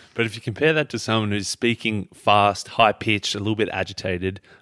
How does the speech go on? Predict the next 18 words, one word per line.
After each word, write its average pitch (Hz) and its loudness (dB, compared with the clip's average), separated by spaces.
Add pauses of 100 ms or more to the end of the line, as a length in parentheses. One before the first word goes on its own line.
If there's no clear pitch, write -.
uh, 90 -2
it's 95 -4
very 104 2
off-putting 98 0
and 90 -4
it's 87 -6
very, 107 -4
it - -8
puts - -4
a 131 -4
person 104 -2
on 90 -6
edge. 90 -4
If - -8
you 107 0
can 98 -2
speak - 2 (180)
slower, 110 2